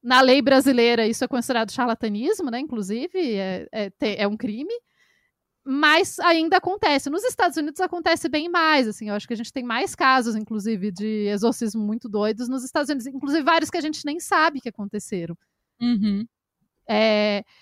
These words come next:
Speaker 1: exorcizar o, a pessoa que é, ah, porque a pessoa é, ah, ele é gay, ou ela é lésbica, ou é bi, vamos exorcizar. Isso também aconteceu, acontece ainda nos campos, nos lugares, assim, é terrível.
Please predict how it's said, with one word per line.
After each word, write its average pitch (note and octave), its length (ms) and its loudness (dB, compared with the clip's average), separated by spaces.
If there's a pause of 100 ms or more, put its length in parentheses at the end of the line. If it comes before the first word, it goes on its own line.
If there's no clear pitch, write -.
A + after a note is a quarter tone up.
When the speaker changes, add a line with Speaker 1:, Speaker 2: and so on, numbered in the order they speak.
(120)
Speaker 1:
exorcizar C#4 840 6
o, C#4 420 2
a B3 160 4
pessoa C4 560 2
que C4+ 680 -4
é, B3 500 0
ah, B3+ 160 4
porque - 160 -8
a A3 40 -2
pessoa C#4 300 0
é, C#4+ 140 2
ah, A#3+ 340 -4
ele C4 140 -2
é C4 80 0
gay, B3+ 560 4
ou A#3+ 100 2
ela B3 160 2
é B3+ 40 0
lésbica, A#3+ 500 -2
ou A#3 80 -2
é A#3 60 -2
bi, A#3 400 -2
vamos C4 240 2
exorcizar. B3+ 680 2
Isso A#3+ 220 -10
também F4 260 -6
aconteceu, B3+ 640 -6
acontece B3 600 -2
ainda A3 380 -4
nos F#3+ 160 -10
campos, G#3 460 -8
nos G3+ 180 -6
lugares, G#3 440 -2
assim, G3+ 380 -10
é G3 60 -12
terrível. C#4+ 560 -2